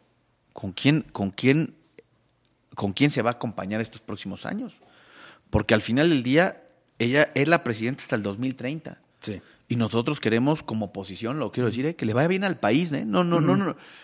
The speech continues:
Speaker 1: Aquí vivimos.
Speaker 2: Sí.
Speaker 1: No, no estamos en otro lado. No, yo no me fui, nadie se fue. Lo único que queremos, y creemos que, pues sí tendría que voltear ella a ver en su casa
Speaker 2: Ajá.
Speaker 1: y, y, y reconocer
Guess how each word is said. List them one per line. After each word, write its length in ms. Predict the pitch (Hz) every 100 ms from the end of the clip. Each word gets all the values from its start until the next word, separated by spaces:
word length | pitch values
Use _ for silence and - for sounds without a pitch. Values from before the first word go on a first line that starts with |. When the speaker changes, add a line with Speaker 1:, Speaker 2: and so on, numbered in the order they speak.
| -
Speaker 1:
Aquí 220 | 110 -
vivimos. 540 | 185 170 214 170 - - _
Speaker 2:
Sí. 200 | - 101 - -
Speaker 1:
No, 140 | 117
no 100 | 123
estamos 340 | 135 160 165 139
en 60 |
otro 180 | 131 131
lado. 340 | 113 151 - -
No, 180 | 110 101
yo 140 | -
no 80 | 113
me 140 | 101
fui, 240 | 98 143 190
nadie 240 | 147 123
se 140 | - 165
fue. 280 | 135 175 - - - - - _ _ _ _ -
Lo 120 | 110
único 240 | 113 147 139
que 140 | 113
queremos, 560 | 101 101 117 151 190 - _ _ _ _ _ -
y 140 | 95
creemos 540 | - 92 98 123 147
que, 300 | - 95 - - _ _ _ _ _ -
pues 140 | 117
sí 60 | -
tendría 260 | 117 113
que 80 | 117
voltear 280 | 101 92 107
ella 140 | 107 95
a 40 |
ver 140 | 95
en 140 | 101 107
su 140 | 85
casa 480 | - 90 117 - - _ _
Speaker 2:
Ajá. 300 | 120 117 104 - _ -
Speaker 1:
y, 80 | 107 -
y, 260 | 87 -
y 40 | 107
reconocer 680 | 101 - 92 87 113 160